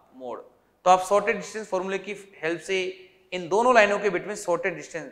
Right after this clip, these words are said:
मतलब minimum distance को फाइंड आउट कर सकते हो, क्योंकि दोनों lines क्या आपकी स्क्यू lines हैं। क्या बोलो, दोनों line आपकी स्क्यू lines है, तो then इस case में एसडी के formula से आप minimum distance को फाइंड आउट कर सकते हो।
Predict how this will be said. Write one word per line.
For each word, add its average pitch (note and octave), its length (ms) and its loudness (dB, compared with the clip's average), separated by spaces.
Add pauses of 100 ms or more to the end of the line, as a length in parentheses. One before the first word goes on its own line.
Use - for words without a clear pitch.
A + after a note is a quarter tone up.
(120)
मतलब A3 160 0
minimum A#3 360 -2
distance F#3 340 -8
को F#3+ 80 -8
फाइंड D3+ 180 -6
आउट C#3 80 -14
कर C3 60 -10
सकते - 280 -20
हो, - 100 -16 (320)
क्योंकि G3 260 0
दोनों G3 280 -2
lines F#3+ 240 0
क्या G#3+ 120 2
आपकी A3 380 -4
स्क्यू - 260 -12
lines D#3 280 -6
हैं। A#2+ 140 -16
क्या F#3 160 4
बोलो, A3 200 2
दोनों F#3+ 220 -2
line F#3+ 140 -2
आपकी A#3 380 -4 (460)
स्क्यू B3 340 -2
lines F#3 300 2
है, F#3 60 -6
तो F#3+ 80 -10
then F#3+ 160 -2
इस F#3 160 -10
case F3 280 -6
में A3+ 280 -8 (280)
एसडी F#3+ 380 2
के A3 100 2
formula F3 360 0
से F3+ 140 -4
आप F3+ 120 4
minimum E3 300 -8
distance C#3+ 340 -14
को F3 100 -10
फाइंड C#3 220 -8
आउट B2 80 -20
कर A2+ 80 -16
सकते - 280 -20
हो। B2 120 -16